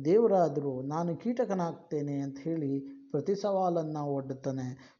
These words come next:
"ಸ್ವಂತಕ್ಕೆ ಪ್ರಶ್ನೆ ಕೇಳುವ ಧೈರ್ಯ ನಿಮ್ಗಂತೂ ಇರ್ಲಿಲ್ಲ, ನಾನು ಅದನ್ನ ಹೊಂದಿದ್ದೇನೆ" ಅಂತ ಹೇಳಿ ತನ್ನನ್ನ ತಾನು ಸಮರ್ಥನೆ ಮಾಡ್ಕೊಳ್ಳೋದನ್ನ ನಾವಲ್ಲಿ ಕಾಣ್ತೇವೆ. ಆಗ ಯಯಾತಿ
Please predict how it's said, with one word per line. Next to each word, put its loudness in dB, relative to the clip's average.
"ಸ್ವಂತಕ್ಕೆ 4
ಪ್ರಶ್ನೆ -2
ಕೇಳುವ 6
ಧೈರ್ಯ 6
ನಿಮ್ಗಂತೂ 4
ಇರ್ಲಿಲ್ಲ, 6
ನಾನು 4
ಅದನ್ನ 2
ಹೊಂದಿದ್ದೇನೆ" 0
ಅಂತ -4
ಹೇಳಿ 0
ತನ್ನನ್ನ 0
ತಾನು 2
ಸಮರ್ಥನೆ 0
ಮಾಡ್ಕೊಳ್ಳೋದನ್ನ 0
ನಾವಲ್ಲಿ -2
ಕಾಣ್ತೇವೆ. -4
ಆಗ 2
ಯಯಾತಿ 4